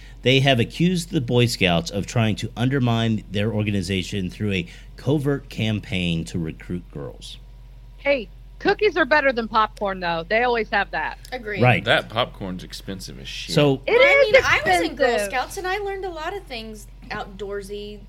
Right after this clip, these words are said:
Speaker 3: like, the same that I would have
Speaker 1: So,
Speaker 3: in Boy Scouts,
Speaker 1: and,
Speaker 3: but
Speaker 1: and before we get there, Gibbler, that's where we're going. So I threw the stats out at you. And first of all, let's go around. Uh, I want your guys' Gibbler, Girl Scouts and the Boy Scouts or no?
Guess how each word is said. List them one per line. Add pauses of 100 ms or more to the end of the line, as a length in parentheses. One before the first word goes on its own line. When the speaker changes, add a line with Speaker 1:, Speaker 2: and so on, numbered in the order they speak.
Speaker 3:
like,
the
same
that
I
would
have (420)
Speaker 1:
So,
Speaker 3:
in
Boy
Scouts,
Speaker 1:
and,
Speaker 3:
but
Speaker 1:
and
before
we
get
there,
Gibbler,
that's
where
we're
going.
So
I
threw
the
stats
out
at
you. (420)
And
first
of
all,
let's
go
around. (300)
Uh, (580)
I
want
your
guys' (300)
Gibbler, (320)
Girl
Scouts
and
the
Boy
Scouts
or
no?